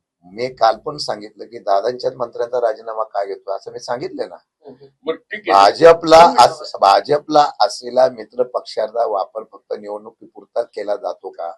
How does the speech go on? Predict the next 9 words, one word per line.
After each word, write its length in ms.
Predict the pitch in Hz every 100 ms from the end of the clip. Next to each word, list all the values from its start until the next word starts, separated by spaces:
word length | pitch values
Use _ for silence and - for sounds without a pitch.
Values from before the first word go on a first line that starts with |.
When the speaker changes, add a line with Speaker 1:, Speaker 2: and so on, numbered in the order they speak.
| _ _ _ -
Speaker 1:
हा 60 |
प्रश्न 340 | - 131 131 147
उपस्थित 420 | 139 160 - 143
होतो 260 | 147 - 147
ना. 140 | 110 - _ _ _ _
मग 460 | 98 127 131 120 131 _ _ _ -
बाकीच्या 500 | 95 - 143 151 156
ठिकाणी 600 | 143 135 131 139 151 151 - _ _ _ _ _ _
महायुतीमधून 1120 | 85 90 117 143 143 139 139 120 120 110 117